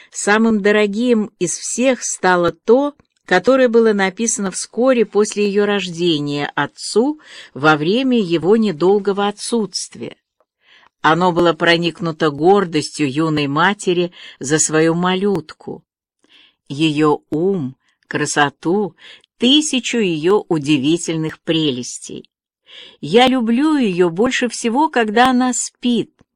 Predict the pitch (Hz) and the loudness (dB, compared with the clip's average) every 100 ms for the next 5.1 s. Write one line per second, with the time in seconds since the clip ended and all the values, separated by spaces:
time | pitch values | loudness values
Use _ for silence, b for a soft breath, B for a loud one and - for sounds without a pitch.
0 | _ _ - 185 180 220 214 233 226 202 | _ _ 0 2 4 2 2 2 0 0
1 | 226 196 170 202 - - 233 320 - 262 | -2 -2 -4 -2 -2 0 0 0 -2 -2
2 | 208 175 151 - 151 147 175 208 220 254 | 0 0 -2 -2 -2 0 2 0 0 -2
3 | 269 220 196 165 - - 165 B B B | -2 -4 -4 -4 -6 -10 -10 B B B
4 | B - 170 165 165 - 165 160 151 147 | B -2 0 0 -2 0 2 2 2 -2